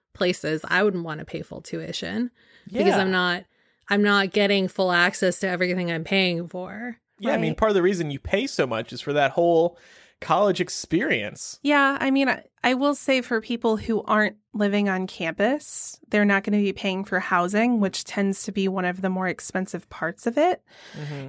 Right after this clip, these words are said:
Speaker 3: And I know one of these schools, I don't remember off the top of my head, I think it was Har-, Harvard. Um, they were going to be providing a five thousand dollar, like, living stipend to anybody who opts not to return to campus,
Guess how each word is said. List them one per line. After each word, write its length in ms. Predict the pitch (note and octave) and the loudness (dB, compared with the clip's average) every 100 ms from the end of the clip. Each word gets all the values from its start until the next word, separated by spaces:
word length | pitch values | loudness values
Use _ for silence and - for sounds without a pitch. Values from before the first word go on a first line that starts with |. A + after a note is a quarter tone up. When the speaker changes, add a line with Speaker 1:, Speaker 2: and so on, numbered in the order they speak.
| - | 0
Speaker 3:
And 280 | A#3+ A#3+ G#3+ _ | 2 2 0 _
I 120 | A#3 | 2
know 260 | A#3 A#3+ D#4+ | 4 6 6
one 240 | C#4+ C#4+ | 4 4
of 60 | D4 | 4
these 200 | C#4+ C#4+ | 4 2
schools, 560 | - D4 D4 D4 C#4+ - | -2 0 2 2 -2 -6
I 100 | A#3 - - | -10 -10 -6
don't 160 | C4+ | -4
remember 280 | B3+ B3+ B3+ | 0 0 2
off 100 | B3+ | 0
the 60 | B3 | -2
top 160 | B3+ B3+ | -4 -2
of 60 | |
my 80 | B3+ | 0
head, 180 | A#3+ B3 | 2 2
I 80 | G#3 | 0
think 360 | - - B3 | -4 -2 0
it 140 | C4 A#3 | 0 -2
was 120 | B3 | -4
Har-, 340 | - A#3 A#3+ - | 0 0 0 -6
Harvard. 500 | - G#3+ G#3+ A#3+ B3+ - - - - - - | -2 0 0 -2 -4 -10 -20 -20 -20 -20 -2
Um, 420 | G#3 G3+ G3 F#3+ - | 2 4 2 -2 -6
they 680 | G3+ G#3 G#3+ A3 A3+ A3+ A3 | -6 0 4 4 4 2 2
were 200 | G#3 G#3 | 2 0
going 340 | G#3 G#3 G#3 G#3 | 2 2 2 2
to 140 | G#3+ | -2
be 220 | G#3 G3+ | -2 -2
providing 720 | G3+ - G#3 G3+ F#3+ G3 G3 | -2 -2 -2 0 0 0 0
a 60 | G3 | -2
five 400 | - G3 F#3 F#3+ | -2 0 0 0
thousand 460 | G#3 G3+ G3+ G3 G3 | 0 0 0 -2 0
dollar, 720 | F#3+ F#3+ F#3+ F#3+ F#3 F#3 G3+ - - - - | 2 2 2 0 0 -2 -4 -14 -20 -20 -6
like, 160 | G3+ G3+ | -4 -2
living 420 | F#3+ G3 A3 B3 | 0 2 2 2
stipend 640 | - C4 C4 C4 C4+ C4 | 2 0 2 2 2 2
to 200 | B3 - | 0 -2
anybody 480 | G3+ G3+ G3+ G3+ G3 | 0 2 2 0 0
who 160 | G3 G3+ | 0 0
opts 400 | F#3+ F#3 - G#3+ | 2 0 -2 -2
not 400 | G3+ G3 E3 - | 0 2 0 -2
to 140 | - | -2
return 440 | G3+ G3+ A3 A3 A3 | 0 0 0 0 -2
to 60 | |
campus, 880 | G#3+ B3 A#3+ B3+ C4+ C#4+ - - | -4 -4 -2 -2 -2 -4 -8 -10